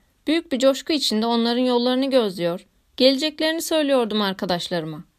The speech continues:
Öğrencilerin aileleri bir bir gelmeye başladığında çocukları çağıran yaşlı kapıcının ayak sesleri bahçeden duyuldukça bir çarpıntı gelip şurama dayanıyordu.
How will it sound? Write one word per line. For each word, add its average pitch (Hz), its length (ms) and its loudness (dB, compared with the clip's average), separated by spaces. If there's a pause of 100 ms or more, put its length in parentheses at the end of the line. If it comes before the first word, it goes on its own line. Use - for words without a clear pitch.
(400)
Öğrencilerin 277 640 2
aileleri 277 560 0
bir 294 180 0
bir 233 120 2
gelmeye 220 460 0
başladığında 240 580 0
çocukları 247 500 -2
çağıran 240 320 -2
yaşlı 190 380 -2
kapıcının 214 440 -2
ayak 233 320 0
sesleri 202 460 -2
bahçeden 233 500 0
duyuldukça 254 600 -2 (400)
bir 269 80 -2
çarpıntı 294 520 -2
gelip 214 300 0
şurama 240 440 0
dayanıyordu. 269 720 0